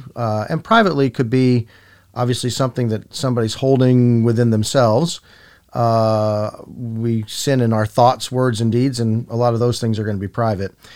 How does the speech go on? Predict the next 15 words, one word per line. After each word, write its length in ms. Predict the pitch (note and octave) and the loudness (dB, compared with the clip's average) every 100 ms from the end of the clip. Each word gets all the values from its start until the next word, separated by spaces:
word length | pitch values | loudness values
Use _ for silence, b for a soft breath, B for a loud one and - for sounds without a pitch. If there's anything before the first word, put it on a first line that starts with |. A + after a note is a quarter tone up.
| B B B | B B B
Uh, 280 | B2 A#2+ A2+ | 2 2 2
but 260 | B2+ E3 | 2 2
it 60 | E3+ | 4
might 220 | F3 F#3 | 4 4
be 80 | E3 | 0
something 400 | - D3+ D3+ C3+ | 2 0 2 0
that 200 | B2 A2+ - | 0 -2 -4
only 680 | C#3+ C#3 C3+ B2+ B2 B2+ - | 0 2 2 2 0 -4 -10
you 300 | B2+ C3 D3+ | -2 2 4
and 100 | C3+ | 4
another 280 | B2+ B2+ B2 | 4 2 0
person 400 | - C#3+ B2+ B2+ | 0 -2 0 0
are 140 | A#2 | 2
aware 320 | A2 A2 G2+ F2+ | 2 0 -2 -4
of. 260 | G#2+ - | -12 -18